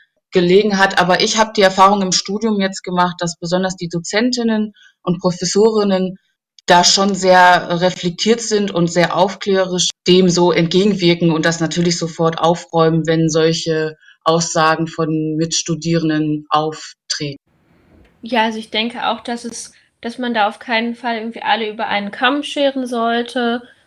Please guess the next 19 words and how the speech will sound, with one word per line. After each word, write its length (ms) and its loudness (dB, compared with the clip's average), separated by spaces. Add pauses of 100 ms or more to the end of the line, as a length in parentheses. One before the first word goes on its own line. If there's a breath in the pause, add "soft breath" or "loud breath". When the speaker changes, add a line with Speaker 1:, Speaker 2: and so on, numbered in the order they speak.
(120 loud breath)
Speaker 2:
Und 120 -8
sowas 300 -2
kommt 260 -2
natürlich 520 -4
vor, 500 4 (160)
dass 160 -6
es 240 -10
eben, 560 -6 (800)
ja, 280 0
SozialarbeiterInnen 1600 -4
oder 300 -6
BetreuerInnen 1000 -2
gibt, 380 -2
die 160 -8
eben 420 -6 (200)
diskri-, 440 -4
sich 180 -4
diskriminierend 840 0
verhalten, 880 -2